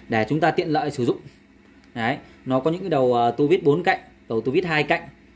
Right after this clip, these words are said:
Đấy, đầu, ờ, chữ U, đầu chữ U, đầu những cái đầu hoa thị, đầu như hoa thị. Đấy, và chúng ta rất là dùng rất là đơn giản đây. Chúng ta chỉ việc lôi ra. Đấy.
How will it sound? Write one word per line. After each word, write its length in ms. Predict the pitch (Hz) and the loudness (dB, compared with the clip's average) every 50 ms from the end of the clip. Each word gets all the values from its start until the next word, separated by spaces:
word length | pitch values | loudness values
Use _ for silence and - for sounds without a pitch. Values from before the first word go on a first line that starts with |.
| - _ | -16 _
Đấy, 200 | 120 117 123 143 | -4 -4 -4 -2
đầu, 260 | 139 131 123 120 120 | 0 2 4 4 4
ờ, 200 | 120 120 117 117 | 4 4 2 2
chữ 160 | 117 - - - | 0 -2 -6 -2
U, 300 | 226 214 202 196 175 - - - - _ _ _ _ _ | 2 2 4 4 2 0 -4 -12 -20 _ _ _ _ _
đầu 140 | - 117 113 | -8 -8 -6
chữ 120 | 113 175 185 | -4 -4 -2
U, 260 | 190 175 165 160 151 | 0 2 2 2 4
đầu 260 | 147 131 123 120 120 | 4 2 2 2 0
những 100 | 139 170 | -2 -2
cái 80 | 180 160 | -2 0
đầu 120 | 143 123 | 0 2
hoa 140 | 139 160 165 | 2 0 0
thị, 160 | - 202 202 - 156 - - _ _ _ _ _ _ _ | 0 -4 -6 -6 -12 -20 -20 _ _ _ _ _ _ _
đầu 140 | 123 117 117 | -8 -6 -6
như 60 | 123 | -4
hoa 120 | 135 143 139 | -4 -4 -4
thị. 160 | - 175 - - - - _ - - | -4 -8 -10 -10 -18 -20 _ -14 -8
Đấy, 160 | 120 123 135 | -6 -6 -4
và 100 | 127 120 | -4 -4
chúng 120 | 123 139 | -4 -2
ta 120 | 143 143 139 | -2 0 0
rất 120 | - 208 | 0 0
là 60 | 180 | 0
dùng 180 | 143 131 120 113 | -2 -2 -2 -2
rất 100 | 120 190 | -4 -2
là 100 | 180 160 | 0 2
đơn 160 | 143 151 139 | 2 2 2
giản 180 | 120 98 101 123 | 2 -4 -6 -8
đây. 80 | 131 - - - - - - - - - _ - | -10 -10 -14 -20 -20 -20 -20 -20 -20 -20 _ -14
Chúng 80 | 127 | -8
ta 220 | 127 131 131 127 123 123 | -6 -4 -4 -4 -4 -4
chỉ 80 | 117 104 | -4 -2
việc 200 | 113 110 - 127 | -2 -2 0 2
lôi 140 | 131 131 | 2 2
ra. 120 | 127 127 - - - - - - - - - - - - - - _ _ - - | 2 0 -2 -4 -12 -20 -14 -12 -12 -12 -12 -14 -20 -20 -20 -20 _ _ -20 -18
Đấy. 220 | 156 104 104 113 | -14 -12 -12 -12